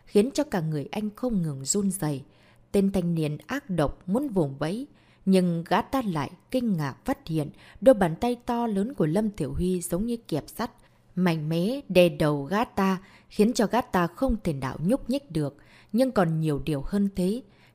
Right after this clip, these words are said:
Chế giễu, tên thanh niên ác độc có thể nghe thấy một tiếng xé toạc. Gã ta đột nhiên cảm thấy con dao găm đang đặt ở trên má mình và đột ngột lướt qua. Từng dòng máu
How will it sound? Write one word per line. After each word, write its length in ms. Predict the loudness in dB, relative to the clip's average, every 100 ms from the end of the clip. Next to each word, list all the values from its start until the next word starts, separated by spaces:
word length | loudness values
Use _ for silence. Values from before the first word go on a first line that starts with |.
| 0
Chế 260 | 2 2
giễu, 400 | 2 0 0 -2 -8 -18 -4
tên 180 | 0 0
thanh 240 | 2 2
niên 220 | 4 2 0
ác 160 | -6 -8 -4
độc 300 | -2 -4 2
có 80 | 2
thể 120 | 2 0
nghe 200 | 0 -2
thấy 140 | -2 -2
một 180 | -2 -2
tiếng 220 | -4 -6 -6
xé 260 | -4 -4 -4
toạc. 200 | -6 -6 -8 -20 -20 -6
Gã 80 | -4
ta 180 | 0 0
đột 320 | 2 0 0
nhiên 200 | -2 -4
cảm 280 | -4 -6 -6 -6
thấy 260 | -6 -6 -10 -20 -2
con 180 | 2 4
dao 180 | 2 0
găm 360 | 0 -4 -2
đang 240 | -2 -4 -4
đặt 140 | -6
ở 60 | -6 -6
trên 220 | -4 -2
má 180 | -2 0
mình 360 | 0 0 -2 -4
và 100 | -4
đột 220 | 0 -2 -2
ngột 260 | -6 -6
lướt 280 | -2 -2 -2
qua. 240 | -4 -2 -4 _ -20 -20 -20 0
Từng 180 | 2 2
dòng 240 | 2 0
máu 180 | 0